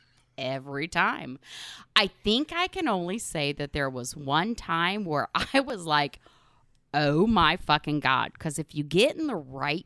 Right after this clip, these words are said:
position, okay, a woman can really come with a finger. So if you get in the right position with a small penis, you can have an orgasm.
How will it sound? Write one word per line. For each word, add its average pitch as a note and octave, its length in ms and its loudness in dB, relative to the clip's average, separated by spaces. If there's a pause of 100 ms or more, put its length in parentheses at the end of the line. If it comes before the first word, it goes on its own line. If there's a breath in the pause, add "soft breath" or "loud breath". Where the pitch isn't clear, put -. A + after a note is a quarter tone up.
position, D#3+ 680 -6 (480)
okay, C3 500 -2
a C#3 80 0
woman C4 420 -2
can E3+ 300 -4
really F3 300 -2
come D3 460 -6 (260 soft breath)
with A#3+ 160 6
a E3 60 0
finger. A#2 500 -6 (240)
So E3 640 6 (560 loud breath)
if - 140 6
you F3+ 120 0
get G3+ 280 4
in F4 80 -2
the E4+ 80 2
right F3+ 320 4
position E3 480 -4
with D3+ 140 -8
a D3 40 -8
small C3 380 0
penis, D3 720 -4 (1080)
you G3+ 220 4
can G#4+ 160 -6
have B3 240 0
an F3 60 0
orgasm. - 760 0